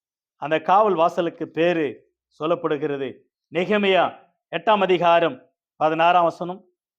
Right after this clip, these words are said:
நெகேமியா பனிரெண்டாம் அதிகாரம் முப்பத்தி ஒன்பதாம் வசனம். நெகேமியா எட்டு பதினாறு, அதுக்கு அடுத்தது நெகேமியா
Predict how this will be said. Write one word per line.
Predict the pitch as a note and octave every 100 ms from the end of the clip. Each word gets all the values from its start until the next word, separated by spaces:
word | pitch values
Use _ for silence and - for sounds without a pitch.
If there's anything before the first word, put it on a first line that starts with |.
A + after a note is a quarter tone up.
| -
நெகேமியா | F#3+ A#3 A#3 G3 C#3+ - _ _ _ E3+
பனிரெண்டாம் | A3 B3+ A3+ G3
அதிகாரம் | F3+ E3+ E3 E3 C#3+ - _ _ _ _ _ _ _ _ _ _ _ _ _ _ _ _ _ _ _ _ _
முப்பத்தி | F#3+ G3 A3 G#3+
ஒன்பதாம் | F3+ F#3+ F3
வசனம். | D3 - B2+ - _ _ _ _ _ _ _ _ -
நெகேமியா | E3+ F3+ F#3+ F3+ E3+
எட்டு | F3 G#3
பதினாறு, | G3+ F3 F3 F3+ F#3+ A3 - - _ _ _ _
அதுக்கு | D#3+ D#3 D3+
அடுத்தது | F#3 G3 F3+ D#3 C3+ C3+ _ _ _ -
நெகேமியா | E3+ F3+ F3 D#3+ C#3 A2+